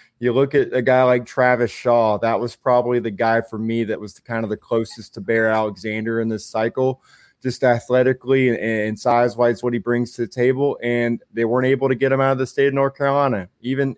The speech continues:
you know, even with a guy like Jordan Davis front and center of this defense, uh, the, you know, the Tar Heels, Mac Brown, they were able to, to keep him home.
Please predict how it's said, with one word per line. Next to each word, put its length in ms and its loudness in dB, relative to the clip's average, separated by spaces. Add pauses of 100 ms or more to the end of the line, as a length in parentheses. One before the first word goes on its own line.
you 100 -6
know, 140 2
even 280 -2
with 120 2
a 40 -2
guy 200 4
like 240 2
Jordan 280 -2
Davis 460 0 (260)
front 300 2
and 120 -6
center 260 0
of 100 0
this 160 -2
defense, 720 -4
uh, 240 0
the, 140 -4
you 100 -6
know, 120 2
the 100 0
Tar 320 0
Heels, 380 0
Mac 260 0
Brown, 320 0
they 140 2
were 100 2
able 220 0
to, 100 -2
to 160 -12
keep 300 -16
him 180 -4
home. 460 -4